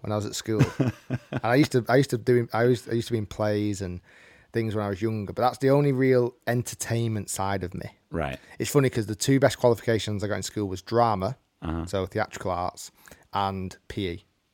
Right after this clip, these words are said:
Speaker 1: so
Speaker 2: Right,
Speaker 1: physical
Speaker 2: sports.
Speaker 1: education, yeah.
Speaker 2: Right.
Speaker 1: And that's what I'm doing now.
Speaker 2: Right,
Speaker 1: basically.
Speaker 2: literally.
Speaker 1: It's crazy, isn't it?
Speaker 2: Yeah, you've mold-, you've melded the two.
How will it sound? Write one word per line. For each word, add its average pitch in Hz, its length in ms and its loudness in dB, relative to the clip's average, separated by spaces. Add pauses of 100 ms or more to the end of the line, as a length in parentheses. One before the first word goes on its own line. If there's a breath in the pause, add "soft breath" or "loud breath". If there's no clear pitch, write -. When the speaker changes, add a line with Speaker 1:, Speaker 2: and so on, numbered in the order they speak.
(100)
Speaker 1:
so 92 240 0
Speaker 2:
Right, 87 80 -6
Speaker 1:
physical 98 280 0
Speaker 2:
sports. 101 200 -2
Speaker 1:
education, 92 300 -8
yeah. - 220 -6
Speaker 2:
Right. 80 180 -4 (140)
Speaker 1:
And 92 120 -6
that's - 140 -6
what - 100 -6
I'm 90 120 -10 (200)
doing 90 200 -6
now. 90 100 -10 (420)
Speaker 2:
Right, 90 100 -4
Speaker 1:
basically. 101 240 2
Speaker 2:
literally. 85 200 2
Speaker 1:
It's 76 80 -8
crazy, 104 280 0
isn't - 140 -10
it? - 80 -4
Speaker 2:
Yeah, 104 60 6
you've 101 120 2
mold-, 107 300 2
you've 98 180 0
melded 98 340 2
the 92 80 -8
two. 90 260 0